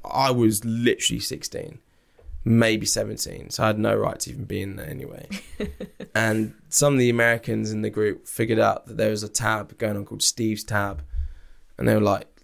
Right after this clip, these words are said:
Speaker 1: "Let's just keep shooting hoops, and, like, if somebody comes in and calls us, then we jet, but we, until then we'll give it a go." And I think, uh, we went back to Fat Sam's about three years later,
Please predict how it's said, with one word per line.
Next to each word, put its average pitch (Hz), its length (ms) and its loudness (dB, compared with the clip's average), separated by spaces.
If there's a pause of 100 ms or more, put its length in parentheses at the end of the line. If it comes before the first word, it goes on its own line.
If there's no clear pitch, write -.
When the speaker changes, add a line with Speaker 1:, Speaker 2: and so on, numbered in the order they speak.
(180)
Speaker 1:
"Let's 117 240 2
just - 220 -4
keep - 200 0
shooting 104 300 -2
hoops, - 460 -4
and, 107 160 -4
like, 107 320 -4
if 110 120 -2
somebody 123 300 2
comes 110 320 -2
in 104 80 -2
and 101 100 -6
calls 113 300 -4
us, 104 240 -4
then 104 340 -2 (600)
we 113 140 2
jet, 107 340 2 (100)
but 101 160 -8
we, 95 220 -4
until 107 260 0
then 104 140 2
we'll 101 80 -6
give 101 160 -4
it 98 60 -6
a 107 40 -6
go." 104 300 2 (920)
And 123 120 2
I 160 100 4
think, 170 500 0 (440)
uh, - 480 -12
we 147 280 4
went 156 280 4
back 139 220 2
to 123 100 -4
Fat - 240 0
Sam's 117 240 2
about 110 200 -4
three 117 260 2
years 113 180 2
later, 113 480 0